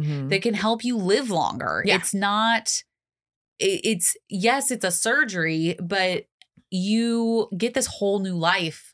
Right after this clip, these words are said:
Speaker 2: when you're on the other side.
Speaker 1: You do. You
Speaker 2: And
Speaker 1: 100% do.
Speaker 2: so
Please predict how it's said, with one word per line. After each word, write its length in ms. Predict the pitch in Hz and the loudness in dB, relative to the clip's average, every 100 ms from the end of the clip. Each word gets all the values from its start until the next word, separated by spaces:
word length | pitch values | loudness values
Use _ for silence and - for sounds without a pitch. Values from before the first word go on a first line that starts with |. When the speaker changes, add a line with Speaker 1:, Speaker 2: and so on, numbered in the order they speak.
| - | -6
Speaker 2:
when 220 | 175 175 | 0 2
you're 140 | 170 165 | 2 2
on 120 | 156 | 0
the 100 | 151 | -2
other 160 | - | -2
side. 380 | - 160 - - _ - | -2 -2 -2 -6 _ -6
Speaker 1:
You 140 | 180 | -2
do. 140 | 170 - 131 _ _ 175 | 0 -2 -6 _ _ -4
You 140 | 175 | 0
Speaker 2:
And 100 | 180 | 2
Speaker 1:
100% 80 | 156 | 2
do. 60 | 156 | 2
Speaker 2:
so 580 | 180 170 165 165 160 | 4 4 4 2 -2